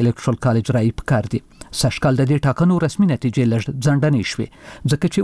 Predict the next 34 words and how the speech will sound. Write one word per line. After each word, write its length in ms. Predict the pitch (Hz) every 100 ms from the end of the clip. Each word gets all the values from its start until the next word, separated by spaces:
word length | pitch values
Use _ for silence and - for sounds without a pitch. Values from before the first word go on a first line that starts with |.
| 156
اوسني 320 | - 135 127
ولسمشر 500 | 120 120 180 175 175 165
ډانلډ 220 | 165 151 -
ټرمپ 500 | 156 - - - 135
د 80 | 120
انتخاباتو 480 | - 123 131 120 127
پر 100 | 113 117
نتیجو 340 | 131 113 127
اعتراض 480 | 120 - 127 151 -
وکړ 220 | - 196 -
او 100 | 120
هغه 260 | 104 127 127
یې 260 | 127 - 147
ونه 180 | 160 113
منلې. 260 | 104 110 120 - - - -
تمه 180 | 165 180
ده 80 | 196
چې 200 | - 135
جو 100 | 131 113
بایدن 320 | 143 147 165
د 80 | 131
جنوري 340 | 165 139 113 -
په 80 | -
شلمه 240 | 117 143 180 - - -
د 100 | 127 117
امریکا 340 | 113 - 123
د 120 | 120 117
منتخب 360 | - - 185
ولسمشر 480 | 143 - 131 135 - -
په 20 |
توګه 180 | 160 160 175
د 80 | 123
لوړې 160 | 117 113 113
مراسم 400 | 110 - 143